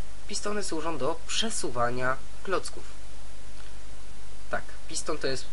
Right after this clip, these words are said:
po angielsku tłok, no to niektórzy wiedzą, niektórzy nie. A ci, którzy nie wiedzą, to się teraz dowiedzieli. Em,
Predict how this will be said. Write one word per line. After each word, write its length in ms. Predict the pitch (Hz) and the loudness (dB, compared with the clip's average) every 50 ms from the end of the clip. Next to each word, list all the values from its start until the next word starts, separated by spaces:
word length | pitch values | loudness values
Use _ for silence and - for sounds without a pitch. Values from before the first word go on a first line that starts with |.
| - - - - | 0 -2 -2 -2
po 80 | 147 143 | 0 0
angielsku 340 | 135 131 131 123 - - 123 | 0 0 0 0 0 0 0
tłok, 300 | - - 127 127 131 - | 0 0 0 0 0 -2
no 60 | 131 120 - | -2 -2 -2
to 220 | - 123 117 113 113 113 120 | -2 -2 -2 -2 -2 -2 0
niektórzy 340 | 120 117 - - 113 120 117 | 0 0 0 0 0 0 0
wiedzą, 240 | 120 113 110 120 113 | 0 0 0 0 0
niektórzy 340 | 110 110 - 113 107 107 | 0 0 0 0 0 0
nie. 140 | 110 120 127 - - - - - - - - - - - - | 0 0 0 0 0 0 0 0 0 0 0 0 0 0 0
A 100 | - 120 123 - - | 0 0 0 0 0
ci, 120 | - 117 | 0 -2
którzy 220 | - - 113 123 | -2 -2 -2 -2
nie 80 | 123 120 | -2 -2
wiedzą, 180 | 120 117 113 110 - | -2 -2 -2 0 0
to 80 | 117 | 0
się 120 | 113 - - | 0 0 0
teraz 200 | 113 107 104 101 | 0 0 0 0
dowiedzieli. 460 | 95 98 110 127 160 170 165 165 165 - - - - - - - - - - - - - - - - | 0 0 0 0 0 0 0 0 0 2 2 2 0 0 0 0 0 0 0 0 0 0 0 0 0
Em, 720 | - 143 151 147 147 147 147 147 151 151 151 156 156 156 | 0 0 0 0 0 0 0 0 0 0 0 0 0 0